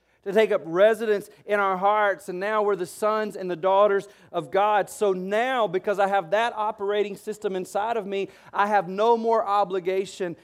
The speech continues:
to my sinful flesh. I'm free. Look at verse five. We're gonna read this chunk really quickly. "For those who live according to the flesh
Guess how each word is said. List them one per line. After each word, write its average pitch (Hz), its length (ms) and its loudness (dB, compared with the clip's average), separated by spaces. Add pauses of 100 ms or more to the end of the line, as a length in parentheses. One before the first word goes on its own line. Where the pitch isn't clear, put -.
(140)
to 185 100 -8
my 170 160 0
sinful 165 680 -8 (260)
flesh. 151 460 0
I'm 160 240 -2 (140)
free. 185 360 0
Look 185 160 0
at 196 60 -2
verse 185 260 -2
five. 160 380 -2
We're 156 80 -12
gonna 165 160 -4
read 170 240 -6
this 165 140 -8
chunk 160 340 -6
really 165 320 -6 (260)
quickly. 170 380 -6
"For 165 160 -6
those 196 300 2
who 190 100 -4
live 190 140 -2
according 180 380 -2
to 165 100 -10
the 151 100 -6
flesh 190 640 -4